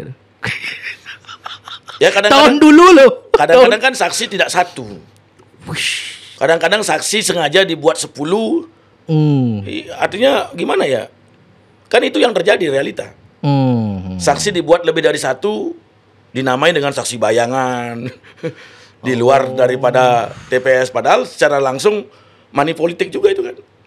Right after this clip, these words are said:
Speaker 1: Hmm, hmm, hmm.
Speaker 2: Berarti satu, satu saksi dikasih misalnya lima ratus ribu,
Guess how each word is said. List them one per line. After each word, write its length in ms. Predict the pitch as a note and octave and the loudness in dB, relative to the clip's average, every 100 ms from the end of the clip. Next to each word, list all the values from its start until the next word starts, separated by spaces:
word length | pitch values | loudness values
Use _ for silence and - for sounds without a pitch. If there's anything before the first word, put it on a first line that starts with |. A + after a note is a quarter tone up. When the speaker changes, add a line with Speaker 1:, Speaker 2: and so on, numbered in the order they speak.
| _ | _
Speaker 1:
Hmm, 360 | D3+ D3 B2+ G#2+ | -6 -4 -4 -8
hmm, 280 | F#2 G2 F#2 | -10 -14 -14
hmm. 180 | F2 E2 D#2 _ _ _ G3+ G3 | -16 -18 -20 _ _ _ -14 -10
Speaker 2:
Berarti 240 | C#3+ D3+ F#3+ | -8 -4 -2
satu, 400 | F3 F3+ D#3+ - _ | 0 0 -4 -6 _
satu 240 | - D#3 E3 | -4 -4 0
saksi 400 | D#3 G3+ G3 C#3 | -2 0 -2 -2
dikasih 320 | A2+ B2 E3 | -4 -4 -4
misalnya 320 | D#3+ D#3+ E3 | -2 0 2
lima 160 | D#3 D3+ | 0 -2
ratus 160 | C#3 | -2
ribu, 320 | D3 D3+ D3+ | -6 -4 -6